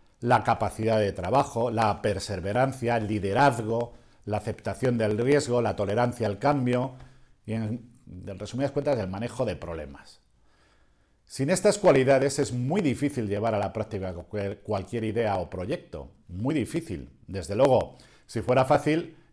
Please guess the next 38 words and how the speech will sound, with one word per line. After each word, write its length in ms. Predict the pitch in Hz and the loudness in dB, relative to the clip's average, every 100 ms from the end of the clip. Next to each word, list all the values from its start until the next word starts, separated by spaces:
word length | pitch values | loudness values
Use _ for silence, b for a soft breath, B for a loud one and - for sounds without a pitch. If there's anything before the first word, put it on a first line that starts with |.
| - | -20
<laughs> 300 | - - _ - | -20 -20 _ -6
¿quién 200 | 123 120 | -4 -2
no 120 | 120 | -2
querría 300 | 123 117 123 | -2 2 2
llevar 240 | 120 120 | 4 2
a 80 | 113 | 2
cabo 220 | 127 120 | 0 0
su 180 | 113 104 | -2 -4
propio 300 | 117 107 98 | -4 -2 -4
proyecto? 580 | 87 110 165 - 73 67 _ _ _ b b b b | -2 -2 -2 -4 -12 -12 _ _ _ b b b b
Pero 220 | 190 214 | 6 8
la 140 | 202 185 | 8 8
realidad 440 | 175 175 180 165 | 8 8 8 8
es 120 | 160 | 8
que 300 | - 135 139 139 | 2 0 0 2
el 100 | 160 | 0
emprendedor, 640 | 151 143 135 135 135 127 - | 2 0 2 4 2 0 -2
cuando 360 | 107 104 95 | -2 -2 -4
cree 180 | 170 208 | 2 2
en 80 | 180 | 2
una 200 | 147 135 | 0 0
idea, 520 | 135 127 131 - - - | 2 0 -2 -8 -18 -10
no 220 | 123 135 | -2 0
ceja 260 | 139 135 131 | 0 0 0
en 80 | 123 | -2
el 80 | 110 | -2
empeño 480 | 101 98 120 123 | -4 -4 -4 -2
hasta 220 | 113 - 90 | -4 -6 -6
llevarla 320 | 87 92 90 | -4 -6 -6
adelante. 500 | 78 71 69 - - _ _ _ _ _ _ _ - | -8 -12 -14 -18 -20 _ _ _ _ _ _ _ -6
El 180 | 107 95 | -4 -2
camino 480 | 113 139 165 160 | -2 2 4 4
para 240 | 165 127 117 | 4 4 4
poner 240 | 113 151 | 2 2
en 160 | 156 131 | 0 0
marcha 280 | 160 - 131 | -2 0 -2
un 140 | 143 | 0
proyecto 560 | 147 117 113 - 151 | 2 2 0 -2 -4